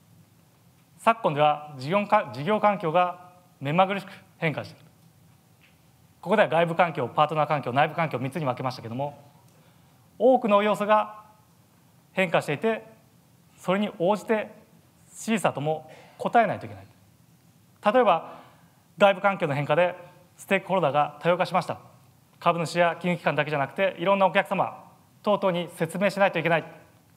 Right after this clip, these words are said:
何かインシデントが起こった時に、何が起こったんです、大丈夫なんです、これからこうするんですということをコミュニケーションを取っていかないといけない時に、今我々のやってることは正しいことなんです、もしくはこういうことをや-、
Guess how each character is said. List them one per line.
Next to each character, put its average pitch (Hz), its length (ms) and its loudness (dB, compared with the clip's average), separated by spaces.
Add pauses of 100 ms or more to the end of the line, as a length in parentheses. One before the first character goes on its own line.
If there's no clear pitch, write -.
(200)
何 190 160 2
か 185 120 4
イ 196 40 -2
ン - 40 -6
シ 160 60 -8
デ 180 60 0
ン 156 60 -2
ト 156 80 0
が 151 60 2
起 165 60 -4
こ 170 40 -4 (120)
っ 165 40 0
た - 0 -
時 135 140 -10
に、 180 180 -6 (380)
何 240 240 2
が 208 80 4
起 143 80 0
こ 156 60 -2
っ - 60 -8
た 139 80 -2
ん 113 60 -6
で 107 60 -14
す、 - 60 -20 (140)
大 214 240 4
丈 233 100 -2
夫 - 20 -4
な 175 80 2
ん 131 40 0
で 117 60 -10
す、 - 60 -16
こ 202 100 -2
れ 214 80 2
か 214 80 4
ら 190 80 -2
こ 214 120 2
う 220 40 2
す 233 80 0
る 220 80 2
ん - 20 -2
で 139 80 -2
す 113 120 -14 (480)
と 196 80 -4
い - 20 -2
う - 0 -
こ 190 80 0
と 196 140 2
を - 360 -2 (200)
コ 185 100 -4
ミ 202 40 0
ュ - 40 2
ニ 214 60 0
ケ 226 60 0
ー - 20 2
シ 185 80 -6
ョ - 20 -4
ン 147 40 -6
を - 20 -8
取 254 120 0
っ 247 40 -8
て 220 80 -4
い - 20 0
か 180 60 2
な 160 80 0
い 147 40 -2
と 143 80 -8
い 123 40 -8
け 127 100 -6
な 139 60 0
い 135 40 -2
時 135 140 -10
に、 180 220 -6 (720)
今 214 160 4
我 151 200 4
々 170 140 2
の 170 60 0
や 170 80 2
っ - 20 -16
て 185 60 -4
る 160 60 -6
こ 175 40 -2
と 202 60 2
は 180 240 0
正 175 220 2
し 202 80 -4
い - 40 -6
こ 160 100 0
と 135 60 -6
な 117 100 -4
ん 107 40 -8
で 104 80 -14
す、 - 160 -20 (800)
も 190 120 0
し 190 80 -6
く - 60 -2
は 185 380 0
こ - 80 0
う 202 40 2
い - 20 2
う 202 40 -6
こ 208 60 -2
と 196 80 2
を - 20 6
や-、 143 140 2